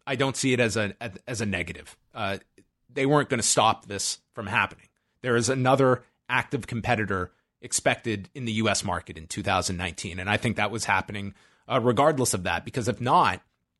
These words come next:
you've painted R O H as the bad guys, and then All In is not happening in September.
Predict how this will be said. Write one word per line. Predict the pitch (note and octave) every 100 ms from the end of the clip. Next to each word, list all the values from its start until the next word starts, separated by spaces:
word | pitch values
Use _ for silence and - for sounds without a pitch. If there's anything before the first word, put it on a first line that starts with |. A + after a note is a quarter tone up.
| _ _ _ _ _ -
you've | C#3+ C#3
painted | C#3 D3+ C#3+
R | A2+ A#2
O | G#2+
H | G#2 G#2 - -
as | G#2+ G2+ - - _ _ _ _ _
the | G2+
bad | A#2+ D3
guys, | C3 E2 E2+ G2 - - _ -
and | A#2+ A#2
then | A2+
All | A#2 D3 C3+ C3+
In | C#3
is | A2
not | A#2 A2
happening | B2+ A#2+ A2+
in | G#2+
September. | G2 - F3 E3+ B2+ A#2